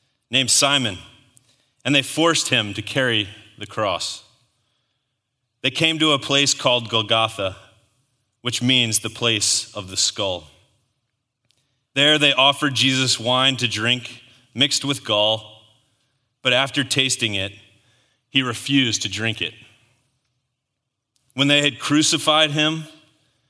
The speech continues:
they divided up his clothes by casting lots. And sitting down,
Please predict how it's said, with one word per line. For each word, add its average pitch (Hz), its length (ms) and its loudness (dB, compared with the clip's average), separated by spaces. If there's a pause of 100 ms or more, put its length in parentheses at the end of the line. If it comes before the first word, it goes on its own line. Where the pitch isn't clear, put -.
(340)
they 135 80 2
divided 131 500 4
up 139 140 0
his 127 180 0
clothes 117 520 0
by 104 220 -4
casting 104 560 -2
lots. - 480 -10 (1400)
And 123 140 0
sitting 165 380 4
down, 113 440 2